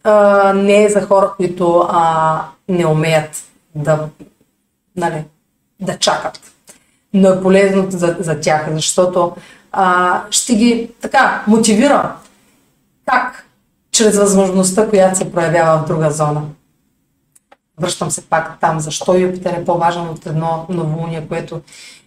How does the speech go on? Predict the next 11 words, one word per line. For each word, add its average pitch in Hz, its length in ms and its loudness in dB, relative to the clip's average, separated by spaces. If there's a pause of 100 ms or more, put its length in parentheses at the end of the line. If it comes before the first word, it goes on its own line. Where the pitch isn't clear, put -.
(140)
има 175 260 0
ефект - 320 -8
двайсет 156 380 -4
и 175 40 -4
осем 156 280 -6
дни. 156 200 0
Защото 208 460 -2
Юпитер 196 560 -2 (1000)
отново 202 380 4
ще 208 260 2
ви 196 480 2